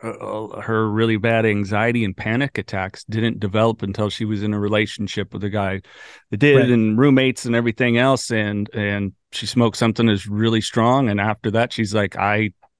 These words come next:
Speaker 1: my panic attacks started after that,"
Speaker 2: Mm.
Speaker 1: you know?
Speaker 2: Yeah.
Speaker 1: And so she's like, "I don't know if it broke something in my brain." And that, like you're saying, that's something they don't talk about. Everybody's
Speaker 2: No.
Speaker 1: brain can be so unique. Like,
Speaker 2: Yeah.
Speaker 1: I don't know about you, history of addiction on both sides of my family,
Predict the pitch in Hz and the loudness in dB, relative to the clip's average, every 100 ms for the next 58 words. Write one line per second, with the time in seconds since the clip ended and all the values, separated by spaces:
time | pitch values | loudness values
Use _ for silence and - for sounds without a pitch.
0 | _ _ - - 107 107 107 98 - 107 | _ _ -8 0 2 2 0 -2 -6 -2
1 | 113 113 117 - 101 101 - - - 113 | 0 0 -4 -4 -2 -2 -4 -10 -2 2
2 | 147 151 95 87 - 98 85 82 117 104 | 2 2 -2 -6 -8 -12 -6 -2 -2 -2
3 | _ 117 92 92 95 117 101 90 - - | _ -10 -6 -4 -4 -2 -4 -6 -10 -10
4 | 98 107 101 92 117 120 110 - 107 - | -2 -2 0 0 2 4 2 2 0 2
5 | 107 104 - 110 120 117 110 101 113 143 | 0 0 -2 -2 0 0 0 2 2 2
6 | 170 113 117 113 123 131 - 170 156 143 | 2 2 2 0 -2 -2 0 0 0 -2
7 | 202 175 147 160 120 147 165 - 120 - | -4 0 0 0 0 0 0 0 -2 -2
8 | - 139 180 165 165 127 110 123 147 147 | -4 -2 0 0 0 -2 -2 0 2 2
9 | 127 117 127 113 127 117 117 117 120 160 | 0 0 0 0 2 2 2 2 4 2
10 | - - 117 110 - - - 120 101 - | 0 -2 0 0 -4 -18 -12 -10 -10 -14
11 | _ 120 147 143 139 127 123 135 147 135 | _ 0 4 6 4 4 2 4 4 2
12 | - - _ 160 165 - 143 120 113 139 | -2 -20 _ -2 -2 0 0 2 0 -2
13 | - 127 113 107 123 120 123 113 107 104 | 0 2 4 4 2 2 2 2 0 -2
14 | 101 143 156 135 127 135 | 0 2 2 2 2 -2